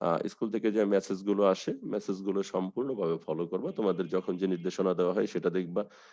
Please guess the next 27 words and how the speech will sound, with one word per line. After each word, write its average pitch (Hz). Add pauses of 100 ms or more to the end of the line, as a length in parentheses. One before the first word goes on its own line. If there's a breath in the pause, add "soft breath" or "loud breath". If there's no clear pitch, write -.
(300 loud breath)
স্কুলের 110
ওয়েবসাইটে 101
ঢুকবা। 98 (460)
আহ, 85 (200)
এই 92
স্কুলের 95
ওয়েবসাইটের 95
ঠিকানা 95
তো 87
আশা 95
করি 85
তোমরা 82
সবাই 85
জানো, 80 (320)
আহ, 80
তোমাদেরকে 80
মেসেজের 85
মাধ্যমে 82
জানিয়ে 82
দেওয়া 82
হয়েছে। 82
আহ, -
সেই 90
স্কুলের 90
ওয়েবসাইটে 90
তোমরা 90
ঢুকবা, 85